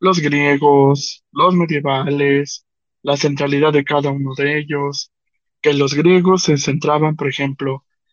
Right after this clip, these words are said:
en los cuatro elementos, o que tal vez algún autor te decía,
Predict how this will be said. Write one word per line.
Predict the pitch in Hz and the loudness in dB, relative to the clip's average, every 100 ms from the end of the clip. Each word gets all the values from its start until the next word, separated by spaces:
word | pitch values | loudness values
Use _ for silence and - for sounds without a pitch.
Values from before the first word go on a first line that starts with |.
| _ - | _ -4
en | 139 | -2
los | 135 - | 0 -2
cuatro | - 160 160 165 | 0 0 4 2
elementos, | 147 139 131 - - - - _ _ | 2 0 -2 -12 -16 -16 -18 _ _
o | - 151 | -6 -4
que | 147 | -4
tal | 139 151 | -2 -2
vez | 156 180 190 - _ - _ _ - | 2 2 0 -4 _ -20 _ _ -4
algún | 147 143 165 175 | -2 -2 2 4
autor | 170 - 170 170 | 2 4 2 2
te | 165 147 | 2 0
decía, | 139 - 165 165 165 | 0 2 4 4 4